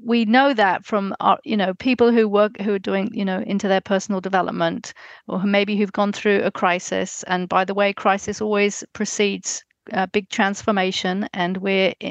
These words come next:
we're, we're at that point right now where we're, we're on the, the edge of a huge transformation, uh,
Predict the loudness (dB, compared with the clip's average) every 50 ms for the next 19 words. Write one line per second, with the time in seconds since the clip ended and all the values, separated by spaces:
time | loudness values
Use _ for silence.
0 | -8 -6 -4 -4 -4 -4 -2 0 0 4 4 4 4 4 2 0 0 0 -2 0
1 | 0 0 0 2 0 0 0 0 -2 -2 0 0 0 0 0 0 0 0 0 0
2 | 0 0 0 -2 -4 _ _ -8 -4 -2 0 0 0 0 -2 _ _ _ _ -2
3 | 0 0 2 2 0 0 0 -2 -4 -6 -10 -16 -20 -20 -20 -20 -20 -20 _ _
4 | -4 -4 -2 0 2 4 4 4 2 2 0 0 0 0 0 -2 -2 -4 _ _
5 | -8 0 2 2 4 4 2 0 0 -4 -6 -6 -8 _ _ -4 0 2 2 2
6 | 0 -2 -2 0 2 2 0 0 -2 -2 -2 -2 -2 -4 -6 -8 -12 -20 -20 -20
7 | _ _ -10 -6 -2 0 0 0 -2